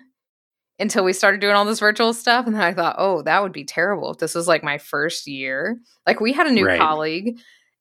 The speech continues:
Speaker 1: and he's been here already, like, a year and a half, and we've barely met him, <laughs> you know? So it's always really strange to be like, "None of us really know you, even though we've been in these virtual meetings with you a whole bunch," you know?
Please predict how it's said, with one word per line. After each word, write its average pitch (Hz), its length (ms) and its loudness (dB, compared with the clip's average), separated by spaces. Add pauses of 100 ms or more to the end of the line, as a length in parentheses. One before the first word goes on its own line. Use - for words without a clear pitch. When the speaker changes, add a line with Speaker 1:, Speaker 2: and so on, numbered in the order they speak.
Speaker 1:
and 247 160 2
he's 247 260 0
been 233 200 2
here 277 240 0
already, 202 240 2
like, 196 200 -2
a 175 40 -12
year 180 240 0
and 240 80 4
a 220 40 2
half, 233 440 -4
and 190 100 -4
we've 185 220 -4
barely 196 400 2
met 156 240 -4
him, - 240 -8
<laughs> - 0 -
you 190 160 2
know? - 60 -4 (260)
So - 200 -4 (280)
it's - 280 -4 (1040)
always 233 320 6
really 208 300 2
strange 214 520 2
to 254 200 -4
be 247 140 4 (140)
like, 202 300 -4 (760)
"None 170 240 2
of 196 80 2
us 220 180 4
really 214 560 2
know 202 200 6
you, 180 200 6
even 175 240 2
though 170 120 6
we've 170 240 2
been 175 520 4 (540)
in 208 100 8
these 190 180 4
virtual 175 280 2
meetings 185 340 6
with 151 120 -4
you 143 140 0
a 165 60 2
whole 160 180 4
bunch," - 520 -2
you 135 100 -8
know? - 200 -8